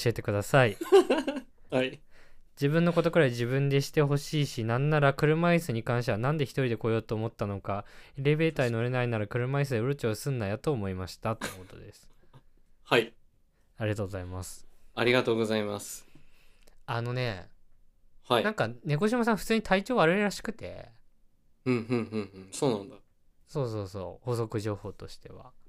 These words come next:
Speaker 2: はい、はい、はい、はい。
Speaker 1: まあ、本人もね、普通に病院行くだけでもしんどいのかな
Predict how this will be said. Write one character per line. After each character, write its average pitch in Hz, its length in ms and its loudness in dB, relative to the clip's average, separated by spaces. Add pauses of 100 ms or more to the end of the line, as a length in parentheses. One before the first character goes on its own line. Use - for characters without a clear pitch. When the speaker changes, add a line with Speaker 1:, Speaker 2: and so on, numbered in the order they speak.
(560)
Speaker 2:
は 127 80 2
い、 110 60 -2
は - 60 -12
い、 - 40 -20
は 101 100 -4
い、 - 140 -14
は 78 100 -18
い。 - 60 -20 (360)
Speaker 1:
ま 127 140 -6
あ、 120 40 -6
本 180 280 0
人 104 240 -2
も 87 100 -10
ね、 92 200 -4
普 - 100 -16
通 123 300 -2
に 120 200 -2
病 120 240 2
院 117 100 -2
行 117 100 -8
く 127 60 -2
だ 123 100 0
け 139 100 -2
で 123 60 -2
も 95 160 -6
し - 160 -6
ん 113 100 -4
ど 113 100 0
い 107 60 -2
の 92 80 -8
か 90 140 -12
な 85 140 -16